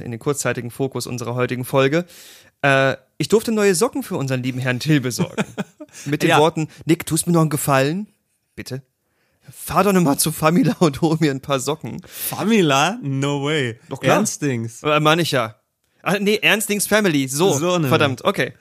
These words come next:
Speaker 1: Siehste? Schleichwerbung verkackt. Ähm, ja, und dann habe ich so Anthrazit und Schwarz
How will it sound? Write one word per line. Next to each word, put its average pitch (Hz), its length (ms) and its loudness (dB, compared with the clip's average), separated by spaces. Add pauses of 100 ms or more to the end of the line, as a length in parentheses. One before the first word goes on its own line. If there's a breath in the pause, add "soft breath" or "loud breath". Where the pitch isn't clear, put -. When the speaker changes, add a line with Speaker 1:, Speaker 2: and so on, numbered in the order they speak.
Speaker 1:
Siehste? 254 380 -2 (240 loud breath)
Schleichwerbung 180 440 2
verkackt. - 480 -6 (440 loud breath)
Ähm, 147 400 0
ja, 226 200 2
und 135 120 -2
dann 139 100 -6
habe 156 160 -2
ich 135 80 -6
so 143 160 -2
Anthrazit 160 800 -6
und 151 160 -6
Schwarz 143 760 0